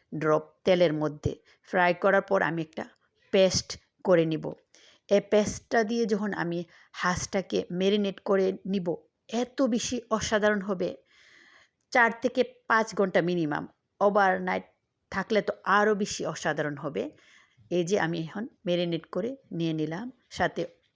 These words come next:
পরিমাণ মতো just লবণ দিয়েছি। সবগুলা ইনগ্রেডিয়েন্ট কিন্তু আপনারা আপনাদের পরিমাণ অনুযায়ী দিবেন। আমি just আপনাদের কাছে শেয়ার করতেছি যে আমি যেভাবে ব্যতিক্রম করে, করে থাকি, অসাধারণ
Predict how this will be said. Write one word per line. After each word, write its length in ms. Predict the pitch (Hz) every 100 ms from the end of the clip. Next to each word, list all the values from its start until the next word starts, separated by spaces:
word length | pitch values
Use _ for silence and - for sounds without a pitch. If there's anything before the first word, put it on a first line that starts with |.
| _ -
পরিমাণ 380 | 185 185 180
মতো 240 | 180 180 180
just 320 | 180 - 139
লবণ 340 | 175 170 180
দিয়েছি। 340 | 175 175 - -
সবগুলা 480 | - 233 226 277 269
ইনগ্রেডিয়েন্ট 600 | 262 240 247 240 240 226
কিন্তু 240 | 226 214
আপনারা 500 | 196 202 196 190 185 - - - -
আপনাদের 440 | 190 - 180 180
পরিমাণ 400 | 170 202 208 208
অনুযায়ী 440 | 175 175 175 170 165
দিবেন। 300 | 165 170 175
আমি 220 | 190 208
just 300 | 202 208 -
আপনাদের 440 | 180 180 175 170 170
কাছে 460 | 175 170 - 240 - - -
শেয়ার 240 | - 196 185
করতেছি 480 | 208 175 190 -
যে 240 | 156 180 - -
আমি 260 | 160 165
যেভাবে 380 | 165 175 160 165
ব্যতিক্রম 560 | 170 170 185 - 190 185
করে, 220 | 170 156
করে 240 | 180 170
থাকি, 420 | 165 170 - 196 - - - _ _ _ -
অসাধারণ 520 | 190 190 180 156 147